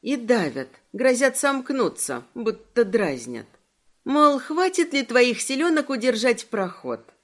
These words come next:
Попробуешь? Нет, в такие игры он не играет. А Хендриксон тоже нервничает,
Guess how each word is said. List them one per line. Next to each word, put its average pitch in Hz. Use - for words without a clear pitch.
Попробуешь? 202
Нет, 160
в -
такие 233
игры 277
он 233
не 233
играет. 131
А 165
Хендриксон 320
тоже 233
нервничает, 139